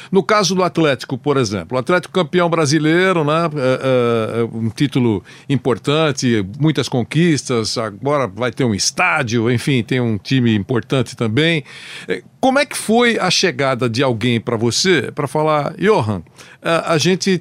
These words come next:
tá, tem uma proposta aí de empréstimo, eh, ou tá procurando alguém pra que você jogue, um clube pra que você jogue"?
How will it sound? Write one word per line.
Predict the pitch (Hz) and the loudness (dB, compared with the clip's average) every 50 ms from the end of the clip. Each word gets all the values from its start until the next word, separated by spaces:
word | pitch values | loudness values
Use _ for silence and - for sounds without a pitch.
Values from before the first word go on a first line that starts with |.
| - _ _ | -4 _ _
tá, | 175 165 160 156 147 139 131 120 110 | 0 2 2 4 2 2 2 0 0
tem | - 160 | 0 0
uma | 156 156 147 | 0 0 0
proposta | - 151 135 117 - 139 131 135 123 - - 123 | 0 0 -2 0 0 0 0 0 0 0 0 0
aí | 120 127 | 2 2
de | 117 113 | 2 2
empréstimo, | 113 98 - 123 120 135 139 131 - - 143 135 135 135 123 - - - - - - - - - | 0 0 0 -2 0 0 0 -2 -2 -4 -2 -2 -2 -2 -4 -6 -12 -20 -20 -20 -20 -14 -6 -4
eh, | 127 120 - | -4 -2 0
ou | 151 165 160 | 2 2 2
tá | - - | 2 0
procurando | 135 - 147 135 - - 131 139 135 131 | 0 0 -2 0 0 0 2 2 2 2
alguém | 120 107 104 127 131 123 | 0 0 0 0 0 0
pra | - - 120 117 113 - - - _ - - - 107 - - | 0 -2 -2 -2 -2 -2 -6 -10 _ -20 -20 -20 -20 -20 -18
que | - 131 | -12 -6
você | 110 120 120 - - 139 123 | -2 0 0 0 0 -2 -2
jogue, | 98 90 120 131 135 135 127 117 120 | 0 0 0 2 2 0 0 0 0
um | 117 101 | -2 -2
clube | - 135 135 110 110 | 0 0 0 0 0
pra | - 113 104 | -2 -4 -6
que | - 120 | -4 -2
você | 110 113 104 - 113 101 | -2 -2 -2 -2 -4 -2
jogue"? | 92 110 127 135 135 131 110 131 131 | 0 0 2 2 2 0 -2 -4 -6